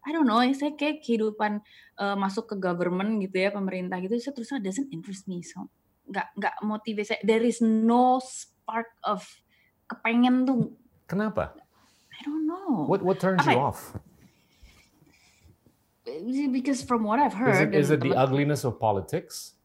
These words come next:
Speaker 2: Or
Speaker 1: Yeah.
Speaker 2: just the,
Speaker 1: Everything is
Speaker 2: the
Speaker 1: transactional and the
Speaker 2: Oke,
Speaker 1: system
Speaker 2: itu
Speaker 1: tuh
Speaker 2: kan
Speaker 1: udah kayak
Speaker 2: sekarang.
Speaker 1: gitu.
Speaker 2: Itu episodic.
Speaker 1: Sekarang, you know.
Speaker 2: Iya kan? Tapi
Speaker 1: Is it?
Speaker 2: episodically it could change.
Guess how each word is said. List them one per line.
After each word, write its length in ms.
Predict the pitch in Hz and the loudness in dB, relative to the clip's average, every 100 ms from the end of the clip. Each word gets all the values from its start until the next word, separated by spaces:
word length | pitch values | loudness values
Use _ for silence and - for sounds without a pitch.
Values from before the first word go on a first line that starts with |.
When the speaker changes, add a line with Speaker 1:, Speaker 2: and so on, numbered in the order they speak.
| _ | _
Speaker 2:
Or 180 | - 117 | -2 0
Speaker 1:
Yeah. 160 | 110 | 2
Speaker 2:
just 400 | 123 135 - - _ _ _ - _ _ - | 0 -4 -8 -14 _ _ _ -20 _ _ -2
the, 20 | |
Speaker 1:
Everything 340 | 226 262 330 | 2 4 6
is 120 | 254 | 4
Speaker 2:
the 80 | - | 2
Speaker 1:
transactional 1080 | 208 202 196 262 330 - 262 208 165 147 147 | -2 -4 -2 -2 -4 -4 -2 0 0 -2 -6
and 420 | - 202 196 190 - | -10 -8 -6 -8 -6
the 160 | 196 | -6
Speaker 2:
Oke, 220 | - 131 | -2 -2
Speaker 1:
system 180 | - 113 | 0 2
Speaker 2:
itu 80 | 101 | 2
Speaker 1:
tuh 80 | - | 4
Speaker 2:
kan 120 | 453 | 4
Speaker 1:
udah 100 | 233 | 4
kayak 220 | - 120 | 4 4
Speaker 2:
sekarang. 180 | - 254 | 4 2
Speaker 1:
gitu. 180 | 90 220 214 208 - | 2 2 0 -4 -6
Speaker 2:
Itu 140 | 143 | 2
episodic. 520 | 175 151 143 123 98 92 | 2 2 2 2 2 -4
Speaker 1:
Sekarang, 260 | - 160 - | -8 -10 -10
you 120 | - 156 | -8 -8
know. 100 | - | -6
Speaker 2:
Iya 160 | 107 | -4
kan? 220 | 92 95 135 170 _ _ _ | -4 -4 -6 -10 _ _ _
Tapi 220 | 131 135 | -8 -4
Speaker 1:
Is 60 | 165 | -2
it? 80 | 135 | -2
Speaker 2:
episodically 680 | 151 123 156 185 190 151 | -2 -2 2 2 2 0
it 120 | 135 - | -2 -2
could 160 | 147 | -6
change. 520 | - 185 190 - - | -4 -6 -6 -8 -16